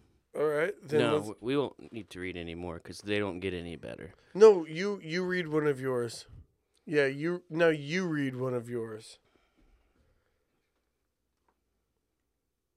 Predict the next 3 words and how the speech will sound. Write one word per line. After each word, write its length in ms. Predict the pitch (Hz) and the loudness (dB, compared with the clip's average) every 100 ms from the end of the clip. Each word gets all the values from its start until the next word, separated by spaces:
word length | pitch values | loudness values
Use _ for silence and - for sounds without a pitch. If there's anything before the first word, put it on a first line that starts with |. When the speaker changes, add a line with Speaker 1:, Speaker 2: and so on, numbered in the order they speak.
| _ _ _ - - | _ _ _ -20 -8
Speaker 2:
Um, 460 | 110 107 104 104 - _ _ _ _ _ _ _ _ _ _ _ _ _ _ _ _ - - - | -6 -4 -6 -10 -14 _ _ _ _ _ _ _ _ _ _ _ _ _ _ _ _ -10 -10 -14
take 260 | - 123 - | -2 -2 -2
three. 520 | - 117 117 117 135 | -6 -4 -2 -2 -4